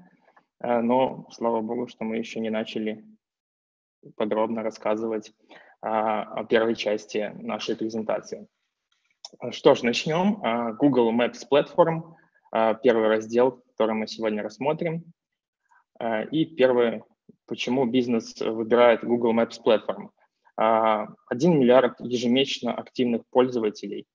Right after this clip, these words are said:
э, два миллиона веб-сайтов и мобильных приложений используют A P I Google Maps каждый день.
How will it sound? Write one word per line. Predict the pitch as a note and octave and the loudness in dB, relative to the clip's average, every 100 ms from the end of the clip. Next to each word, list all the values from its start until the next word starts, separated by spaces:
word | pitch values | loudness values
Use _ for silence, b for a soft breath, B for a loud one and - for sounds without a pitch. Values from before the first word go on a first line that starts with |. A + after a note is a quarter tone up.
| _ | _
э, | A2 G#2+ G#2 G2+ _ | -8 -6 -8 -12 _
два | G#2 A#2 | 2 2
миллиона | A#2+ A#2 A#2 A2+ G#2+ | 4 2 2 0 0
веб-сайтов | A2 - A#2 A#2 G#2+ - | -4 0 2 2 0 -10
и | |
мобильных | A2+ A2+ A#2 A#2 - | -10 -4 -2 -4 -6
приложений | A2 G#2+ A#2 B2+ A2 | -4 -2 0 -2 -2
используют | G#2+ _ A2+ A2+ A2 - | -8 _ -2 -2 -6 -8
A | A#2 G#2+ | -10 -8
P | A2+ | -4
I | A2+ G#2+ G#2 _ | -2 -2 -4 _
Google | A2 A2 G#2+ | -12 -10 -8
Maps | A2 A2 - - | -8 -10 -10 -8
каждый | A2 A2 A2 G#2+ | 0 0 0 -6
день. | G#2+ B2 E3 | -4 -4 -4